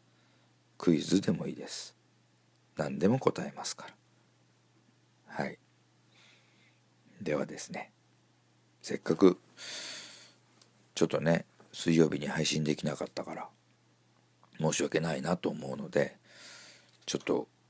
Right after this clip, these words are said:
お詫びと言っちゃなんですけども、えっと、僕の、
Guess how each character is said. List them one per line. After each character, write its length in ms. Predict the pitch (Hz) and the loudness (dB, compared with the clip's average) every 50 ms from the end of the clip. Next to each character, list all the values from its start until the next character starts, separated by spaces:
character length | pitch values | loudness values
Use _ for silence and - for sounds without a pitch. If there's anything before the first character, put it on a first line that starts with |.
| _ _ - | _ _ -4
お 180 | - 71 73 82 | 0 4 6 6
詫 80 | 87 | 8
び 140 | 87 98 90 | 6 4 2
と 140 | - - 104 | 6 6 6
言 100 | 107 95 | 6 6
っ 40 | - | 2
ち 140 | - - 101 | 2 2 4
ゃ 120 | 92 82 71 | 4 4 0
な 120 | 67 64 | -2 -6
ん 80 | 65 65 | -8 -8
で 80 | 62 | -8
す 100 | - - | -8 -6
け 100 | - - | -8 -8
ど 120 | - - - | -10 -8 0
も、 300 | - 78 76 - - _ _ - - - - - - - - - - - _ _ _ _ _ _ - | 4 4 4 4 2 _ _ -20 -20 -20 -18 -18 -18 -18 -18 -20 -20 -20 _ _ _ _ _ _ -12
え 60 | - | -12
っ 40 | - | -6
と、 200 | - - - - | -4 -4 -2 2
僕 260 | - 73 - - 80 | 2 0 2 4 2
の、 240 | 78 76 71 69 | 4 4 2 0